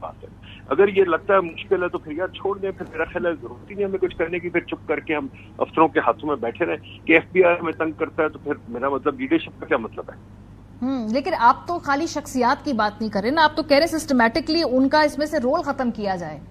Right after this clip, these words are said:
Speaker 1: उनका रोल खत्म कर दें, क्या मुश्किल बात है?
Speaker 2: ओ-
Speaker 1: आज हुकूमत चाहे, दुबई ने पीछे अभी recently दो हज़ार regulations एकदम खत्म किया, दुबई में थी कोई।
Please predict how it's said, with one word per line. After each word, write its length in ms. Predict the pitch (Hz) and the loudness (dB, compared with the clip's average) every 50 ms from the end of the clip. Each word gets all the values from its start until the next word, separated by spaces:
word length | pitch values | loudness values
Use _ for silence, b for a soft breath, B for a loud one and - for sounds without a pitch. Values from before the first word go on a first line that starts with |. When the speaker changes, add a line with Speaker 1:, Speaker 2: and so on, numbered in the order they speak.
| - - - | -18 -14 -10
Speaker 1:
उनका 240 | 113 113 - 135 | -6 0 4 4
रोल 240 | 135 131 131 139 147 | 6 6 6 4 4
खत्म 280 | 143 - 156 - 220 214 | 2 0 0 0 0 2
कर 100 | 220 214 | 2 -2
दें, 200 | 208 - 208 214 | -2 -2 -6 -8
क्या 340 | - - - - - 151 196 | -8 -14 -10 0 2 2 4
मुश्किल 340 | 214 202 190 - - 202 | 4 2 -4 -2 -2 -2
बात 280 | 185 175 165 151 - - | 0 0 -2 -2 -2 -6
है? 80 | 127 - - - - - | -12 -12 -14 -14 -6 -6
Speaker 2:
ओ- 40 | 208 | -2
Speaker 1:
आज 340 | - 131 156 180 180 175 160 | 2 4 2 2 2 -2 -8
हुकूमत 380 | 160 - - - 165 175 170 | -10 -10 -12 -14 -12 -12 -12
चाहे, 340 | - - 151 139 135 147 127 | -10 -8 -10 -8 -6 -8 -8
दुबई 420 | 113 - 131 110 147 160 185 202 | -8 -10 -10 -6 -6 -6 -6 -6
ने 220 | 196 180 151 143 147 | -8 -8 -8 -8 -10
पीछे 680 | - - 139 135 123 - - - 131 113 107 107 107 104 B B B B B B B - | -10 -10 -10 -10 -10 -10 -4 -2 -2 -2 -2 -4 -6 -8 B B B B B B B -10
अभी 280 | - 110 113 151 160 156 | -8 -4 0 2 2 4
recently 680 | 127 135 131 131 - - 147 117 - - 117 113 107 101 98 98 - | 4 2 0 2 2 0 0 0 0 -6 -6 -4 -6 -6 -6 0 4
दो 140 | 156 170 160 - 165 | 4 4 4 4 0
हज़ार 260 | 139 127 135 131 127 | 0 2 2 2 2
regulations 920 | - - 104 110 107 123 120 113 113 117 110 - - 127 120 110 - - | 2 -2 -14 -12 -6 -6 -6 -2 -2 -4 -4 -4 -4 -6 -6 -6 -4 -2
एकदम 420 | - 139 - - - - 147 175 185 | -2 -2 -2 -2 2 4 4 4 4
खत्म 320 | - - - - - 95 | 2 -8 -6 -6 -6 -6
किया, 200 | - - 107 107 | -4 -4 -4 -4
दुबई 340 | 101 104 113 120 127 135 139 | -2 -2 0 -2 0 0 2
में 100 | 143 135 | 0 -2
थी 240 | - - - 160 156 | -2 0 0 0 0
कोई। 200 | - - 175 | 2 0 -2